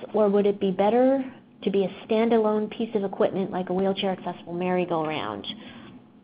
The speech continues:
Um, in this situation, it, it's really up to you. Um, if you have a, a funder that you think is, is really, um, going to be very, um,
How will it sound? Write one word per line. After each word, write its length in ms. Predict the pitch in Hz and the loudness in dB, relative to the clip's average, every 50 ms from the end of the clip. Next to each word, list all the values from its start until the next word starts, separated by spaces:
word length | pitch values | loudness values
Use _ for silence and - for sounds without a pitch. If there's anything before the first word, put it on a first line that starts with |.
| - - - - - | -10 -10 -8 -4 0
Um, 320 | - 208 202 202 196 190 | 2 2 4 4 4 2
in 300 | - - - 214 214 208 | 2 0 0 0 2 4
this 180 | 202 233 247 247 - - - - - - - - - - | 4 4 2 2 0 -6 -12 -14 -16 -16 -16 -10 -4 -2
situation, 960 | 277 262 - - 262 247 240 247 277 285 - - 359 370 370 381 403 392 - - - - - - - - - - _ _ _ _ _ _ _ _ _ _ _ | -2 0 0 2 2 4 4 4 2 0 0 2 2 4 4 4 2 0 -2 -8 -20 -20 -20 -20 -20 -20 -20 -20 _ _ _ _ _ _ _ _ _ _ _
it, 160 | - 233 240 - - - | 0 2 2 0 0 0
it's 240 | - 226 226 233 240 | 2 2 2 2 4
really 320 | 247 240 240 240 247 233 | 4 6 8 8 8 6
up 160 | 208 - - | 6 4 0
to 120 | - - 220 | -4 -6 -2
you. 420 | 214 240 240 226 214 202 190 175 - - - - - | 0 2 4 4 4 2 0 -2 -6 -12 -18 -16 -12
Um, 380 | 190 190 190 185 185 185 180 - | -10 -10 -8 -6 -6 -8 -6 -6
if 160 | 202 196 202 | -8 -8 -4
you 220 | 208 220 226 226 | -4 -4 -2 -2
have 360 | 214 202 226 220 208 208 208 196 190 - - - - - - - | -2 -2 0 0 2 2 2 0 -2 -8 -12 -18 -20 -10 -6 -4
a, 40 | 135 | -4
a 380 | - - - - 190 180 - - | -4 -2 -2 -2 -2 -2 0 0
funder 360 | 226 220 226 240 233 233 214 | 2 4 4 6 6 4 4
that 200 | 208 196 185 - | 4 2 2 0
you 120 | 180 185 180 - | -2 -6 -6 -6
think 240 | 214 208 202 208 208 | -4 -4 -4 -2 -2
is, 180 | 202 185 190 - - - - - - - - - - _ | -2 -2 -4 -8 -16 -20 -20 -20 -20 -20 -20 -20 -18 _
is 160 | - 185 180 175 - - 185 - | -4 -4 -4 -4 -4 -8 -14 -12
really, 800 | - 180 190 202 214 208 202 202 208 202 196 196 190 185 - - - - - - - - - | -8 -4 -2 0 2 2 4 4 4 2 2 0 -2 -4 -8 -12 -20 -20 -20 -20 -18 -12 -10
um, 400 | 175 175 170 170 165 165 170 - - | -8 -6 -6 -6 -6 -6 -8 -4 0
going 200 | 175 185 185 180 | 2 2 2 2
to 60 | 185 | 0
be 260 | 180 185 180 175 175 | 0 0 0 0 0
very, 640 | 185 196 190 196 196 196 196 190 190 190 185 180 - 196 - - | 2 2 4 4 4 4 4 2 2 2 0 -2 -6 -10 -12 -10
um, 520 | 180 170 170 170 165 165 165 165 170 - | -10 -10 -8 -10 -10 -10 -10 -10 -12 -14